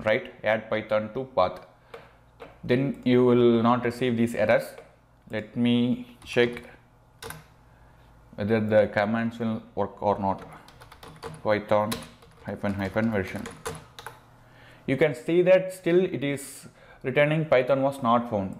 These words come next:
but you can see here Python is successfully installed. Okay, same here. I'm going to check whether the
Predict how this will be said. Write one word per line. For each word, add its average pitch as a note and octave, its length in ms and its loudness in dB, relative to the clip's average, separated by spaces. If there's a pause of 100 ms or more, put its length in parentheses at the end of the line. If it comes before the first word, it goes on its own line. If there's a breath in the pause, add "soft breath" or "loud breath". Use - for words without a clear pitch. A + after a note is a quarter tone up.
but A#2+ 260 0
you A#2+ 80 -2
can A#2 200 0
see C#3+ 240 -2
here C#3+ 320 0 (260)
Python B2+ 420 0
is C#3 120 -4
successfully C3 640 -6
installed. A2+ 500 0 (720)
Okay, D3 340 -2 (680 soft breath)
same C3 500 2
here. B2+ 360 2 (300 loud breath)
I'm A2+ 180 0
going A#2 280 0
to B2 80 -2
check A#2+ 260 -4
whether A2 280 -2
the G2 140 0